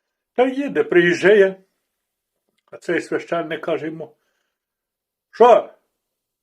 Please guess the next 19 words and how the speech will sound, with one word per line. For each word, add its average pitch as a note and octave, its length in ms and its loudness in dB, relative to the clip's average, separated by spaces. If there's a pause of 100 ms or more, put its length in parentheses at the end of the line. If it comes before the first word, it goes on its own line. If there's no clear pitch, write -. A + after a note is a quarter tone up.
(680)
Іване, D#3+ 380 2
здав F#3+ 400 6
пса - 260 2
мого A3+ 280 4
в G#3+ 80 -6
школу?» A3+ 360 0
Каже, C3 260 -2
«Здав, A3+ 420 2
все, G3 240 4
прийняли, G3 600 0
все». G#3+ 320 -2
Він, G3 200 -6
каже, F#3 240 -2
так F3 320 -6
мудро F3+ 400 -6
слухав, G3 420 -2
той F3 140 0
з E3 80 -6
ним F3 220 -10